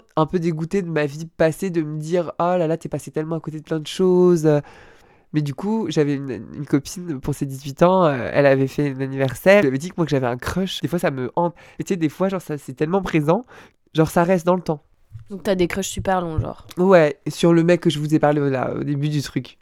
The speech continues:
Speaker 1: Le, le,
Speaker 2: Le mec
Speaker 1: le
Speaker 2: du collège, genre,
Speaker 1: Ouais,
Speaker 2: tu
Speaker 1: ouais.
Speaker 2: crushes toujours
Speaker 1: Oui.
Speaker 2: dessus. Oui ?
Speaker 1: Oui, oui, oui, le, oui, le mec du collège, en sixième. Et je crushais encore, euh, sur lui, euh, après ma transition. <laughs> Best, euh, friends ever. Mais le truc, c'est que, c'est qu'elle m'aidait pas, au final. Parce que du coup, elle me faisait rêver.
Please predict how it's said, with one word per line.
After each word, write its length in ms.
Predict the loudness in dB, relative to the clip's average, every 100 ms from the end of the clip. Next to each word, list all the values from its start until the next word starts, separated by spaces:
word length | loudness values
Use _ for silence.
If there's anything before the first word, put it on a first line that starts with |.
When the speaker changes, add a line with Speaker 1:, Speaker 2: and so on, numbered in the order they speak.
| _
Speaker 1:
Le, 260 | -2 0 0
le, 160 | -4 -6 -6 -4
Speaker 2:
Le 120 | -2
mec 180 | -2 -2
Speaker 1:
le 40 |
Speaker 2:
du 140 | -4 -4
collège, 380 | -2 0 -2
genre, 160 | -2 4
Speaker 1:
Ouais, 180 | 4 4
Speaker 2:
tu 80 | 2
Speaker 1:
ouais. 60 | 0
Speaker 2:
crushes 220 | -2 -6
toujours 280 | -8 -6 0
Speaker 1:
Oui. 80 | 4 6
Speaker 2:
dessus. 180 | 4 -6 -14 _ _ _
Oui ? 160 | -2 -2 -6 _ _ _ _
Speaker 1:
Oui, 220 | 2 4 4
oui, 80 |
oui, 160 | 4 4
le, 240 | 4 4
oui, 220 | 2 -2 -2
le 100 | -2
mec 160 | -2
du 120 | -4
collège, 440 | -4 -2 -2 -4 -8 -10
en 100 | -8
sixième. 240 | -6 -6
Et 60 | -6
je 80 |
crushais 340 | -12 -16 -12 -10
encore, 300 | -8 -8 -6
euh, 100 | -8
sur 180 | -8 -8
lui, 300 | -8 -4 -2
euh, 280 | -2 -2 -6 _ _ -6
après 220 | -6 -2
ma 100 | -2
transition. 560 | 0 -4 -4 -10 -12 -12 _ _
<laughs> 240 | _ -14 -6
Best, 380 | -2 -2 -2
euh, 180 | -4 -4
friends 340 | -4 -2 0 0
ever. 280 | 2 2 2 -4 -14 -2
Mais 160 | -2
le 80 | -2
truc, 180 | -8 -12
c'est 80 | -10
que, 20 | -10
c'est 180 | -10
qu'elle 200 | -8 -6
m'aidait 240 | -4 -2 -2
pas, 220 | -2 -4
au 20 |
final. 300 | -4 -8 -8 -12 _ -20
Parce 140 | -10
que 80 | -8
du 80 | 0
coup, 100 | 0
elle 60 | 0
me 40 |
faisait 280 | -4 -6 -4
rêver. 400 | -2 -2 -2